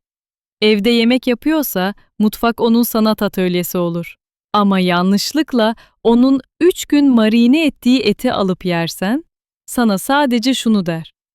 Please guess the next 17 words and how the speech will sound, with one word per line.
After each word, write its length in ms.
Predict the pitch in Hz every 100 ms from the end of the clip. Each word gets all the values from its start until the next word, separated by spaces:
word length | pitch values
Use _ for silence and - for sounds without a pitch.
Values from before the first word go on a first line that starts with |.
| -
"Afiyet 460 | 214 220 277 277
olsun 440 | 262 202 - 180 160 _ _ _ _
ama 220 | 214 240
kalbim 480 | - 220 214 220 220
kırıldı." 500 | - 180 170 165 160 _ _ _ _ _
Ne 140 | 214 269
çığlık, 640 | - 240 202 180 196 - _
ne 120 | 233
kavga 600 | 254 233 214 190 190 196 - _ _ _
ama 240 | 240 262
sessizlik 640 | 254 254 226 - 233 208 226
öyle 360 | - 202 226 -
ağır 340 | 202 202 247
ki 320 | 233 - 196 208 _ _ _ -
duvarlar 580 | 208 214 226 254 277 233
bile 180 | 220
utanır. 540 | 202 - 190 170 170